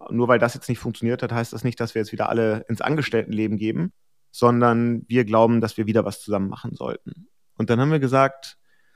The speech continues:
wir haben ja noch gar keine Idee oder wir wollen uns die Zeit nehmen, auch mal zu gucken, was ist denn ein Thema, an das wir glauben und ein Problem, das man irgendwie lösen kann durch ein gutes Angebot. Und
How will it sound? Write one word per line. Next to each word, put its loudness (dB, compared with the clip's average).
wir 2
haben 8
ja 8
noch 2
gar 0
keine -2
Idee 4
oder 4
wir 2
wollen 8
uns 2
die -6
Zeit 2
nehmen, 0
auch -2
mal -2
zu -8
gucken, -2
was -2
ist -6
denn 0
ein -6
Thema, 0
an -2
das -4
wir -4
glauben 2
und -10
ein -6
Problem, -4
das -6
man 4
irgendwie 4
lösen 8
kann -2
durch -8
ein -4
gutes -8
Angebot. 2
Und -8